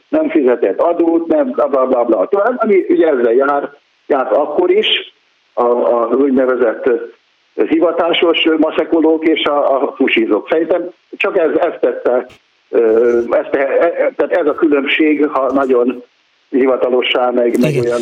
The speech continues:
Speaker 1: olyan kategorikussá akarjuk tenni ezt a két dolog összehasonlítását.
Speaker 2: És ha majd tovább
Speaker 1: És
Speaker 2: megyünk,
Speaker 1: akkor nem is, igen.
Speaker 2: és ha mi tovább megyünk, hát nyilván erre volt válasz az,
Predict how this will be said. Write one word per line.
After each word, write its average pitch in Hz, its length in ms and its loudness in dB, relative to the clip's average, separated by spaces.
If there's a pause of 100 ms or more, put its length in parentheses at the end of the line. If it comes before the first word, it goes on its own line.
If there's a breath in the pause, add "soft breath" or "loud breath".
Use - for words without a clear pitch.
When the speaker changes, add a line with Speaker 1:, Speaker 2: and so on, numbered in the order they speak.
Speaker 1:
olyan 117 500 2
kategorikussá 113 840 0
akarjuk 110 420 0
tenni 107 280 0
ezt 104 220 -2
a 104 220 -2 (400)
két 117 180 2
dolog 107 280 2
összehasonlítását. 104 1080 -2
Speaker 2:
És - 140 -2
ha 123 60 0
majd 123 160 0
tovább 135 280 -2
Speaker 1:
És 131 40 0
Speaker 2:
megyünk, 135 280 -2
Speaker 1:
akkor 196 160 -2
nem 165 100 -2
is, - 180 -4 (380)
igen. 143 340 -2
Speaker 2:
és 120 120 -4
ha 110 140 0
mi 113 80 0
tovább 123 360 -2
megyünk, 127 340 0
hát 113 160 -2
nyilván 120 320 2
erre 113 280 -2
volt 98 260 -2
válasz 98 400 -2
az, 101 280 -2